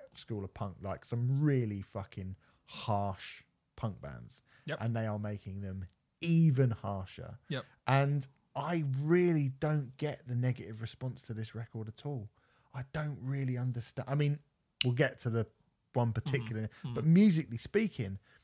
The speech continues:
Speaker 1: I don't get the sort of negative response to hearing Slayer beef up and thrash the shit out of a song like Filler by Minor Threat.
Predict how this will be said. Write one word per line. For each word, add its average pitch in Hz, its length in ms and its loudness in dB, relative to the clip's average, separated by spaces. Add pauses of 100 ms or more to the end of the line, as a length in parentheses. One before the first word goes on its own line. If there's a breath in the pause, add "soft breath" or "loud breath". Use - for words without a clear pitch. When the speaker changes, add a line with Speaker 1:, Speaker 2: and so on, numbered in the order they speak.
(560 soft breath)
Speaker 1:
I 156 220 -4
don't 196 500 -4
get 185 320 0
the 127 80 -4
sort - 240 -6
of 127 120 -4
negative 147 500 -2
response 123 720 -6 (400 soft breath)
to 127 460 4
hearing 131 720 0 (100)
Slayer 120 720 -2 (880)
beef 135 320 2
up - 340 -2 (320)
and 107 160 -6 (340)
thrash 135 580 0
the 120 100 -6
shit - 320 -2
out 107 180 -6
of 110 80 -8
a 110 40 -6
song 120 260 -6
like 110 160 -8
Filler 98 420 -2 (100)
by 107 120 -8
Minor 104 320 -6 (120)
Threat. 104 180 -6